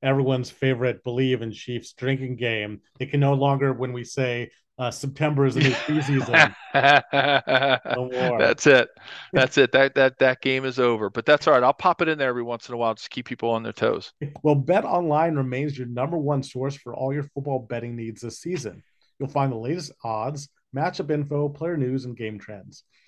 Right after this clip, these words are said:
Speaker 1: and is your continued source for all spa-, sports wagering info. BetOnline features live betting, free contests, live scores, and giveaways all season long.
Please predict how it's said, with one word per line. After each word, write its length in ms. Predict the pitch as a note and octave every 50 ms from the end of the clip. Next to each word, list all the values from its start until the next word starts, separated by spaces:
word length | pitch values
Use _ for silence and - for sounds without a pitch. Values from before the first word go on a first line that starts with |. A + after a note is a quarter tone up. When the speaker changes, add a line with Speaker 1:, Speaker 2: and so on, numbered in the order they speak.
| _ _ _ _ -
Speaker 1:
and 100 | C3 C3
is 180 | C#3 C#3 C#3
your 80 | C#3+ C#3
continued 500 | C#3 - C3+ C3 - G3+ A#3 A3+ D#3+ C#3+
source 300 | - - C3+ C3+ D#3 D#3+
for 180 | - - - -
all 140 | - D3
spa-, 360 | C#3+ D3 - - A#2+ B2 C3 - -
sports 440 | - - _ - F3 G3 G3 - - _ - -
wagering 420 | C3+ C#3 D3+ D3 D3 D#3+ D#3+ D3+
info. 480 | D3 C#3 C3+ C3+ C#3 C3+ C3 B2+ B2 - _ _ _ _ _ -
BetOnline 540 | G#3 A#3 A#3 A3+ G3 F3 E3+ E3+ E3+ E3+ D3
features 260 | C3+ C3+ - A2 G#2+ G#2+
live 320 | B2 C#3+ D#3 D3+ C3+ -
betting, 320 | - B2+ B2+ B2+ B2 A#2+
free 220 | A2 _ - C#3+ D3
contests, 580 | C#3+ - C3+ B2+ B2+ A#2+ B2+ B2 A#2+ - -
live 300 | - A#2 B2 C3 C3 A#2+
scores, 460 | - - _ - B2 B2+ B2+ B2+ - - _ _ _ _ -
and 100 | B2+ B2
giveaways 440 | B2 D#3+ F3 F3+ C#3+ A#2+ A2 G#2 -
all 200 | A2+ A2+ B2+ C#3
season 300 | C#3+ - C#3+ C3 C#3 C#3
long. 320 | A#2 G#2 G2 F#2 - -